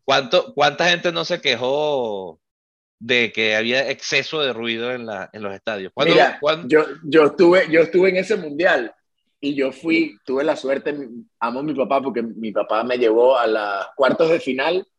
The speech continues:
Speaker 2: a semifinal y estuvimos en la final también. Nosotros vimos a, a España salir campeón.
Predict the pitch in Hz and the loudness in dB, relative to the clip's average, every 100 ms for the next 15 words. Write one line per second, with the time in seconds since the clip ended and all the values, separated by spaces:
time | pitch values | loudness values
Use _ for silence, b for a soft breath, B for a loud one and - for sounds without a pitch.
0 | _ - 113 - 120 113 117 131 175 151 | _ -8 -6 -4 -4 -4 -4 0 2 0
1 | - 123 127 165 131 - 104 120 107 107 | 0 -2 -2 -2 -2 -4 -4 -4 -4 -2
2 | 147 135 101 104 117 123 135 139 107 73 | 0 -2 -4 -6 -4 -4 -4 -6 -8 -10
3 | 85 - 95 101 110 104 95 107 117 110 | -12 -6 -6 -4 -4 -4 -2 -2 0 0